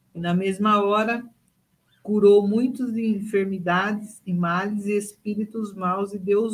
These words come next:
vista a muitos cegos. Respondendo então Jesus, disse, "Ide, anunciai a João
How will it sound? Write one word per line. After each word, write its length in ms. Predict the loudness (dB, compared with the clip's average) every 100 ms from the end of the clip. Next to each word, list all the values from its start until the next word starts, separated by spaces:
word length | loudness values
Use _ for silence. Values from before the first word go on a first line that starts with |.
| -6
vista 380 | -4 -4 -4 -4
a 40 |
muitos 340 | -2 -2 -4 -6
cegos. 520 | -4 -4 -4 -12 -6
Respondendo 680 | -4 -4 -4 -2 2 2 2
então 280 | 0 -2
Jesus, 500 | 0 0 0 -4 -6 -6
disse, 480 | -10 -12 -12 -20 -20 _ _ _ _ _ -20 _ -4
"Ide, 460 | 2 2 2 -2
anunciai 640 | -4 -2 -2 0 2 4 4
a 80 |
João 420 | 4 4 4 4